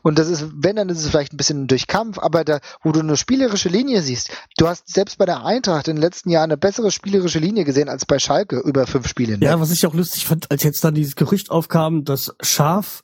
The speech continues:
Speaker 2: also Thomas Schaaf, äh, zu Schalke geht. Wie gesagt, das glaub ich nicht. Das kann ich nicht glauben, weil Schaaf ja doch eher so der ist, der die Medien meidet und dann zu so einem Verein wie Schalke, das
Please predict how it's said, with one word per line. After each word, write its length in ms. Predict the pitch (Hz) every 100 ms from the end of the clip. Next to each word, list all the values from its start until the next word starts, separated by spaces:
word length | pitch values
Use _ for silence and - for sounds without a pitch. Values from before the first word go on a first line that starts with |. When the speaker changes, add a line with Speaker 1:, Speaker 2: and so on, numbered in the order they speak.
| -
Speaker 2:
also 180 | 151 139
Thomas 320 | 175 185 170
Schaaf, 300 | 151 175 -
äh, 180 | 165 165
zu 140 | 170
Schalke 320 | - 175 185
geht. 240 | 147 110 - - -
Wie 60 | -
gesagt, 240 | 143 139
das 180 | 127 -
glaub 280 | - 180 -
ich 240 | 165 - -
nicht. 320 | 160 - - _ -
Das 140 | -
kann 160 | - 208
ich 140 | 196
nicht 160 | 156 135
glauben, 260 | 160 160
weil 140 | 139 - - - - - -
Schaaf 420 | - - - 175 165
ja 80 |
doch 200 | 156 165 -
eher 240 | 165 175
so 160 | 160 165
der 220 | 165 170
ist, 260 | 175 -
der 140 | 180 170
die 180 | 160 151 _
Medien 480 | 160 180 202 170 131
meidet 480 | 131 180 131 165 -
und 220 | 139 135
dann 180 | 180 190
zu 160 | -
so 180 | 165 190
einem 120 | 220
Verein 340 | - 151 165 160
wie 60 |
Schalke, 340 | - 143 165 185
das 320 | 160 -